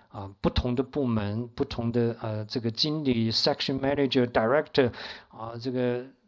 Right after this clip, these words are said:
要去跟他们用英文表达，要来介绍这个产品，要来接受挑战的哈。你知道那个压力哈，那真的是很大的，要用英文讲，然后要几十个人，又是老板都在底下，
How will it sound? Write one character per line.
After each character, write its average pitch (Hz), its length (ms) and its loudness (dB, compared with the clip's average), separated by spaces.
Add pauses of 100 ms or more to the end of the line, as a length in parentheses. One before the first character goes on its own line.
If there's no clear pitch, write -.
(260)
要 151 160 2
去 151 120 -4
跟 156 160 0
他 147 140 2
们 151 160 0
用 151 160 0
英 175 240 4
文 127 220 4
表 110 180 4
达， 113 320 2
要 135 140 4
来 120 120 4
介 139 200 4
绍 127 180 2
这 120 100 -2
个 123 80 2
产 117 300 0
品， 117 140 0
要 123 100 4
来 117 140 2
接 151 200 2
受 143 280 4
挑 - 360 -6
战 143 280 6
的 113 80 -6
哈。 - 260 -10 (600)
你 160 180 -10
知 180 160 -4
道 175 100 2
那 160 80 -6
个 135 140 0
压 113 240 -2
力 110 180 -6
哈， - 240 -14 (220)
那 139 100 -12
真 165 160 -4
的 156 80 -4
是 147 140 0
很 104 220 -6
大 110 220 -8
的， 95 160 -12
要 135 200 0
用 139 160 -4
英 143 160 -4
文 123 180 0
讲， 104 220 -4
然 101 100 -10
后 127 140 -8
要 123 180 -8
几 - 220 -2
十 - 180 -2
个 123 160 -2
人， 113 180 -4
又 131 120 -2
是 127 160 -6
老 120 160 2
板 123 160 0
都 127 100 0
在 123 160 0
底 110 180 -6
下， 113 200 -4